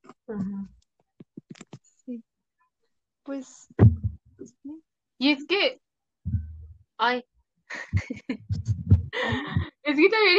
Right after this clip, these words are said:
Speaker 3: escribí algo súper guau, pero no sé cómo, cómo, cómo meterlo. <laughs>
Speaker 2: Mételo
Speaker 1: Dilo,
Speaker 2: ahorita ya,
Speaker 1: dilo.
Speaker 2: así, súper random, no hay pedo.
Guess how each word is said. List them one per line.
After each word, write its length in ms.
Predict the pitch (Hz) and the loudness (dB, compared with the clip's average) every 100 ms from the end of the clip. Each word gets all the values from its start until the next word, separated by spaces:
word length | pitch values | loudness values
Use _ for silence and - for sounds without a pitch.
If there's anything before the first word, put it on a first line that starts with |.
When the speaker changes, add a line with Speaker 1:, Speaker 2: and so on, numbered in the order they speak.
| 403 | 4
Speaker 3:
escribí 420 | 381 359 311 294 | 4 4 6 6
algo 240 | 302 359 | 4 2
súper 320 | 339 349 294 240 | 0 0 2 2
guau, 420 | 226 226 262 269 | 0 0 0 0
pero 160 | 294 277 | 0 2
no 160 | 262 254 | 2 0
sé 120 | 269 | -6
cómo, 360 | - 311 320 247 | 2 6 6 6
cómo, 440 | 285 277 311 262 214 | 4 8 8 8 4
cómo 200 | 269 294 | 2 4
meterlo. 540 | 254 208 - 202 214 | 2 -2 -4 -2 -2
<laughs> 540 | - 254 247 294 - - - - | 0 0 2 -2 -4 -14 -6 -2
Speaker 2:
Mételo 360 | 240 320 381 | 0 4 6
Speaker 1:
Dilo, 20 | 240 | 6
Speaker 2:
ahorita 260 | 208 262 | 6 2
ya, 100 | 247 | 2
Speaker 1:
dilo. 160 | - - | 2 0
Speaker 2:
así, 380 | 226 285 247 _ _ - | -4 -4 -6 _ _ -6
súper 280 | 233 240 | 0 2
random, 300 | 262 240 220 220 | 2 -2 -4 -4
no 60 | |
hay 60 | 226 | -6
pedo. 280 | 226 214 | -6 -6